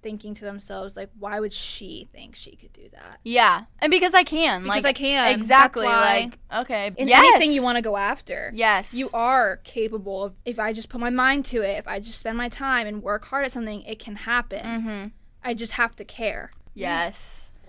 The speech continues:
Speaker 2: Yes, yes, yes.
Speaker 1: So now to just kinda close out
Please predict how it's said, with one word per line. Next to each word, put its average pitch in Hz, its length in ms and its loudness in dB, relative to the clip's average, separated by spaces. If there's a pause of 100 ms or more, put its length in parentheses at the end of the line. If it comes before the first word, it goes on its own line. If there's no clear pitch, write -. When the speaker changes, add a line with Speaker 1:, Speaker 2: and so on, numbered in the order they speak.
(100)
Speaker 2:
Yes, - 300 -16
yes, - 280 -18
yes. - 400 -20 (120)
Speaker 1:
So 320 480 6
now 311 400 0
to 285 180 -14
just 294 180 -12
kinda 285 260 -4
close 254 520 -4
out 240 580 -4